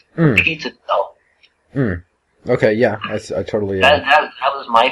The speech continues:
Speaker 2: figuring of
Speaker 1: I
Speaker 2: the
Speaker 1: can wrap my head
Speaker 2: concept.
Speaker 1: around that. And there's a concept, I'm forgetting where it's embodied, but, like, I think it's just in, like, a simple ripple of a pond. If it's going, like, out and it bounces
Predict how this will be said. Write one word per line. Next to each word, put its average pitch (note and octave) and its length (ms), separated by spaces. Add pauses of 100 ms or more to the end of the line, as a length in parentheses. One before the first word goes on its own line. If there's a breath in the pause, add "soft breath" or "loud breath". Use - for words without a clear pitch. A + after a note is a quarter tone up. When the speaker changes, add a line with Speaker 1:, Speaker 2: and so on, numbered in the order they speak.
Speaker 2:
figuring G#2 320
of A2+ 60
Speaker 1:
I - 20
Speaker 2:
the - 60
Speaker 1:
can F3+ 80
wrap C#3+ 160
my A#2+ 60
head A#2 100
Speaker 2:
concept. G#2+ 80
Speaker 1:
around G2+ 100
that. G2+ 160 (240 loud breath)
And C#3 160
there's D#3 100
a C3+ 60
concept, B2+ 540
I'm G#2 80
forgetting C3+ 500
where G#2+ 220
it's G#2+ 160
embodied, F#2+ 560
but, C#2+ 120
like, E2 300 (720 soft breath)
I - 60
think F#3+ 180
it's A#3+ 140
just - 160
in, A2+ 120
like, G2 140
a G2+ 60
simple G2 380
ripple G2+ 300
of E2+ 80
a F2 60
pond. F#2+ 480
If F#2+ 140
it's - 240
going, G#2 420
like, F#2 400
out G#2 300
and D#2+ 160
it E2 120
bounces F#2 600